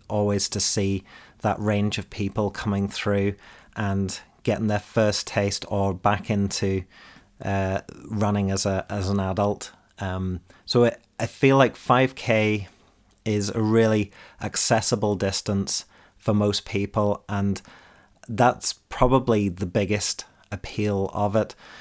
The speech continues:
Uh, it's, it's actually strange. I was, I was thinking back and wondering whether the boom in Couch to five K came after Park Run or before it, and I, I, I,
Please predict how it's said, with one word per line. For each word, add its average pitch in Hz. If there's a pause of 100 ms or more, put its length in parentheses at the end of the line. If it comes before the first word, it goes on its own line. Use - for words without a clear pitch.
(200)
Uh, 107
it's, -
it's 127
actually 123 (440)
strange. 113
I -
was, 107 (100)
I 110
was 104
thinking 110
back 101 (200)
and 107
wondering 104
whether 101 (240)
the 113
boom 120
in 110
Couch 101
to 104
five 101
K 98 (420)
came 98
after 110
Park -
Run 101
or 98 (240)
before 107
it, 104
and 104
I, 104
I, 101 (200)
I, -